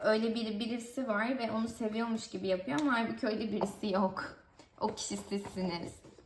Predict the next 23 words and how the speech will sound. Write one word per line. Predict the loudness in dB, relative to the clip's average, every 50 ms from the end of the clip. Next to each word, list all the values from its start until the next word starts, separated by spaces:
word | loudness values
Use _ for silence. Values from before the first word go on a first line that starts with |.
| -20 -20 -20 -20 -12 -2
Konduramayacağınız, | 2 4 4 4 4 4 4 6 6 6 6 6 6 4 4 4 2 0 -2
hiç | -2 -4
aklınıza | -4 -2 0 2 2 2 4 2 2 2
bile | 2 2
gelmeyecek | 4 4 4 4 4 2 0 0 0 -2 -2 -4
bir | -4 -2
insan. | -2 -2 -4 -2 -2 -2 -2 -2 -8 -16 -20 -20 -10 4
Hava | 4 6 6 6
etkili | 4 4 2 0 0 2 2 2
kişi | 2 0 -2 0 2 4 2
için | 2 2 0 0 0 0
beş | 0 -2 -2
tane | -2 0 2 2 2 2 2
kart | 2 0 0 0 -2
seçeceğim. | 0 0 0 0 2 0 0 2 0 0 0 -2 0
Hava | 2 2 4 4
etkili | 2 2 0 -2 -2 0 0 0 0
kişinin | 0 -2 -2 0 0 0 0 0 -2 -2 -4 -12 -20 -20 -20 -14 -2 0
adında, | 0 2 2 2 2 2
soyadında | 0 0 0 0 2 2 2 0 0 0 -2 -2 -4 -4 -6 -4
hangi | -2 0 0 2 2 2
harf | 2 2 0 0 -4 -4
olabilir? | -4 -4 -4 -2 -2 -2 0 0 0 0 0 -2